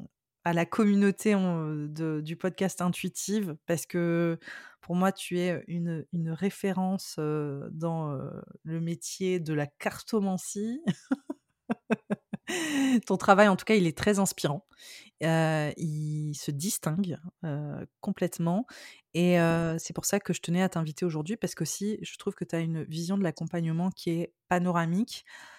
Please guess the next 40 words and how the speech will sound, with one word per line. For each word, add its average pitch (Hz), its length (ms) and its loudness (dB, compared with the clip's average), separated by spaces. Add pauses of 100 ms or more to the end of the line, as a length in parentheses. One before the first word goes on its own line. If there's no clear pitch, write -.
(140)
Donc, 170 120 -6
c'est 180 100 -4
pour - 180 -8
ça, 214 440 2 (100)
euh, 160 500 -4
que - 120 -6
tu - 360 -2
es 196 140 0
ici. 180 380 -2
Et 202 40 4
je - 100 2
pense 196 180 2
que 175 120 2
ton 165 200 0
expérience 175 400 -2
va 165 160 2
vraiment 165 360 2
nous 165 240 4
aider 170 480 2 (460)
à 156 220 0
réfléchir 170 420 -2
aussi 180 220 0
les 175 60 2
choses - 180 -4
sous 165 260 -4
un 160 80 2
nouvel 165 320 4
angle. 190 380 2 (120)
Alors, 175 400 2 (380)
pour - 140 -10
ceux 240 120 2
et 214 40 4
celles 226 240 4
qui - 160 0
ne 175 80 6
connaissent 208 440 4
pas 202 220 6
Mathilde, 185 720 2
Mathilde 170 400 -4
Morinière, 170 720 2